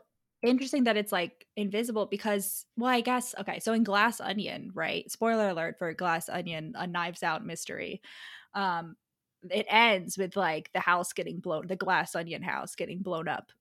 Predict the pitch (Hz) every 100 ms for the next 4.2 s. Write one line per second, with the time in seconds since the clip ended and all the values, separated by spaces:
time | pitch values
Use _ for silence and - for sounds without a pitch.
0 | - - - 180 131 120 190 - _ _
1 | - 185 160 175 - 95 - - 165 -
2 | 165 175 - 160 175 151 - - 165 -
3 | - - - 180 170 - - - 170 -
4 | 151